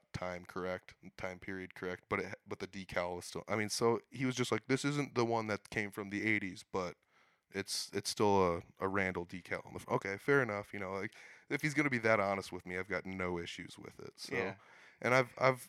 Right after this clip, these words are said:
Speaker 1: enjoyed the amp. I've yet to play it live, but, uh, it's kinda funny. Debo ends up going to New London, and he also picks up a Randall, but he doesn't get a head like I got. He ends up getting a combo amp.
Speaker 2: Yeah, two twelves.
Speaker 1: Yeah.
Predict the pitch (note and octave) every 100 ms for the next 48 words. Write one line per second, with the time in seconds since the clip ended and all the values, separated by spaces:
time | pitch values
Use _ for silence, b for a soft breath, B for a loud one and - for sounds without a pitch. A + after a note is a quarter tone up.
0 | - C3 A2+ A2+ G2+ F#2+ F#2+ G2 F#2+ G2+
1 | F#2+ - - F#2 - E2+ F2+ E2+ F2 -
2 | F2 F2 F2 - _ b b b b B2+
3 | - C#3 A#2 - A2+ G#2+ A2 B2 A#2+ G2+
4 | G2 G2+ - G2+ F#2+ F#2 _ _ _ -
5 | G2+ F#2+ F#2 F#2+ F#2 F#2 - E3 E3+ D#3+
6 | G3 - - G#2 - F#2 F#2 F#2+ F2+ G2
7 | F2+ G2+ B2 C#3+ C3+ A#2 - - _ -
8 | G#2 G2 F2 - G2 F2+ F#2 - - _
9 | - F#2+ F2+ F#2+ F#2 F2+ F2+ - - G#2+
10 | G2+ G2 F#2+ - F#2+ F#2 F2 A2 C3 G#2
11 | F2+ E2+ - - A#2 C3+ - - - C#3
12 | - A#2+ A#2+ - - - - G#2 G#2+ G#2